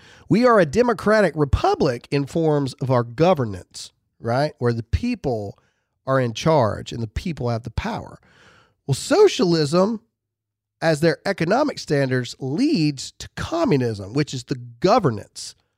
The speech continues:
of the socialism economic standards. And communism is real bad. <laughs>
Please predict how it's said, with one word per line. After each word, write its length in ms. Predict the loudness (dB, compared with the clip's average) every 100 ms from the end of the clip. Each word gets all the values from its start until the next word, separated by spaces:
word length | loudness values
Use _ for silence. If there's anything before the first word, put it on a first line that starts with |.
| _ _ _ _ _
of 160 | -4 -2
the 80 | -2
socialism 800 | 2 0 2 0 0 2 -2 -2
economic 540 | -4 -2 0 2 2 -2
standards. 560 | -4 -4 -6 -16 -20 -20 _ _ _ _ _
And 180 | -14 -4
communism 800 | 2 4 6 4 4 4 2 0 -10 _ _ _ _ _ _
is 200 | -8 -8
real 360 | -6 0 2 0
bad. 380 | -6 -12 -18 -10
<laughs> 80 | 2